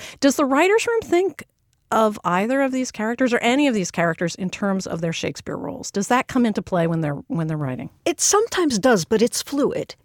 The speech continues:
Speaker 2: It's, we're, we're, we're not rigid about it or rigidly locked into any of those touchstones.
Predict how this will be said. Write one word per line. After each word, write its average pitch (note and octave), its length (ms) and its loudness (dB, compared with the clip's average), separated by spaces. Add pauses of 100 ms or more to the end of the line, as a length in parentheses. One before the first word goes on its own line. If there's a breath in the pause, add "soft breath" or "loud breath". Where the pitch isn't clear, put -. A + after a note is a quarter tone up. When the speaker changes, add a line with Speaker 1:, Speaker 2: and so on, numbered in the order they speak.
Speaker 2:
It's, - 340 0
we're, C#4 200 2
we're, D4+ 360 2
we're D4+ 220 0
not D4+ 320 2 (100)
rigid C#4 640 0
about A#3+ 300 4
it A3 100 0
or G#3 60 4
rigidly A3 520 2
locked G#3 440 2
into A3 840 2 (480 loud breath)
any G#3 640 2
of F#3 340 -2
those F#3+ 340 0
touchstones. - 720 -2